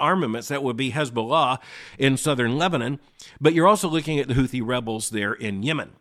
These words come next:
And so Iran is not sending these drones against Western shipping directly, even if not targeting American naval vessels and our allied naval vessels, then at least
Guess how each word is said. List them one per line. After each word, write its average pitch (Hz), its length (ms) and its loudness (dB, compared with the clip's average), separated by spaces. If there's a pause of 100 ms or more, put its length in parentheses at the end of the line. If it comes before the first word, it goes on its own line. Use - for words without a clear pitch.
(120)
And 120 220 -2
so 147 220 -2
Iran 160 640 -2
is 160 420 -4
not 135 500 -2
sending 160 560 -4
these 123 240 -6
drones 110 500 -2
against 123 460 -8
Western 127 500 -4
shipping 127 520 -6 (340)
directly, 190 480 2 (160)
even 151 480 4 (520)
if 120 160 -2
not 196 240 -2
targeting 147 540 0
American 143 500 0
naval 131 320 -2
vessels 143 480 -6
and 123 180 -2
our 120 240 -2
allied 131 440 -2
naval 104 320 -4
vessels, 135 420 -6
then 180 160 2
at 185 140 0
least 196 440 -2